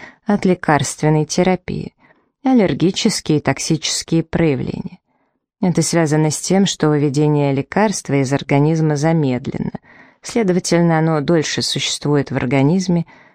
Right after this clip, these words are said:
накапливается и оказывает на него патологическое влияние.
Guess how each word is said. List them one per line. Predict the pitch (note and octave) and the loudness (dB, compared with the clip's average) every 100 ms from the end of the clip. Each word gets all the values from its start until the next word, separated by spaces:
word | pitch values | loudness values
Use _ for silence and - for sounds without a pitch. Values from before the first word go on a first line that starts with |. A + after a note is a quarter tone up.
| _ | _
накапливается | - F#3+ A#3 A#3+ G#3+ G#3+ G3 - - | 0 0 0 0 0 2 0 -2 0
и | E3+ | 0
оказывает | D#3+ - G3+ F3+ F3 E3+ E3 D#3 | 0 0 0 2 2 0 0 0
на | D3+ | 2
него | D3 D#3 F#3 - - _ | 2 0 -2 -4 -18 _
патологическое | - A#3+ G#3 F3+ C#3 C3 C3+ - - - F#3 C#3+ | -4 2 2 2 0 -2 -4 -4 -6 0 0 2
влияние. | C3 C#3 D#3 - F3+ | -2 -4 -8 -12 -18